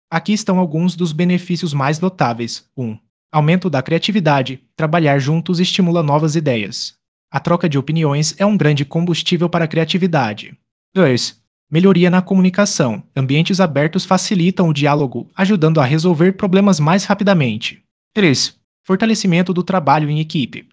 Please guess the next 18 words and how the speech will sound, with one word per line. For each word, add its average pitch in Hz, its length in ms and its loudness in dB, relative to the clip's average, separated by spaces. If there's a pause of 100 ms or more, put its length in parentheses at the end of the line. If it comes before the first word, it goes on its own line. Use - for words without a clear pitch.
Colaboração 190 640 0
natural 180 460 2
entre 180 160 -2
os 170 140 -2
membros 170 360 0
da 170 140 0
equipe 190 360 -4
cria 175 280 0
laços 156 400 0
mais 143 300 -2
fortes 170 500 -2
e 185 60 0
um 185 80 4
senso 233 360 0
de 156 140 -2
comunidade. 147 800 -2 (380)
Quatro, 131 320 -4 (400)
flexibilidade. 160 880 -2